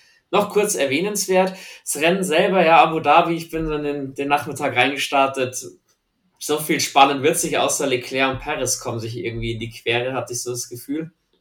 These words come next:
Oder generell um die Plätze, wo es noch was ging, gerade in der Konstrukteurswertung. Das war so, finde ich, der einzige Punkt, der ein bisschen Spannung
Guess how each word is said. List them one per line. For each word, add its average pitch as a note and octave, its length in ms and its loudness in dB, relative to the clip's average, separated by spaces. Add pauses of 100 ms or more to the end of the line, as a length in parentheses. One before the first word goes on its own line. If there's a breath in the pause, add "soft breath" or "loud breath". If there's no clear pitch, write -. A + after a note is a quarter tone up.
(760)
Oder C3+ 140 0
generell B2+ 380 2
um B2+ 100 0
die A#2+ 120 -4
Plätze, B2+ 380 -6
wo A#2+ 60 0
es A#2 80 -2
noch A2 120 -8
was G#2+ 180 -8
ging, C#3 160 -6
gerade A#2 180 0
in A2+ 60 -6
der A2 100 -6
Konstrukteurswertung. B2 960 -4
Das A2+ 220 -10
war A#2 160 2
so, A#2 180 -6
finde B2 220 -10
ich, A#2 60 -12
der - 100 -4
einzige C3 420 -4
Punkt, C3 300 -12
der A#2+ 80 -2
ein A#2 60 -4
bisschen A#2 240 -8
Spannung B2+ 580 -6